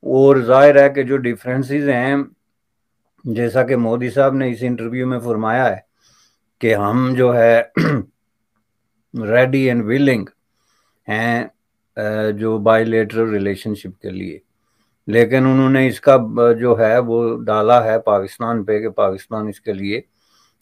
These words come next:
अ, सूरत हाल को हमवार करे। अब पाकिस्तान इसके लिए सूरत हाल को क्या हमवार करे? इस पा-,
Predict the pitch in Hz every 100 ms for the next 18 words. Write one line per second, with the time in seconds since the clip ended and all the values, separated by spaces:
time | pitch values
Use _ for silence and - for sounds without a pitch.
0 | - 107 101 117 104 110 110 107 104 110
1 | 104 98 107 98 85 82 - _ _ _
2 | _ _ _ _ - 170 170 160 165 170
3 | - 196 190 185 196 190 185 151 147 180
4 | 185 185 180 202 196 151 131 113 104 107
5 | 104 107 123 127 - 143 143 139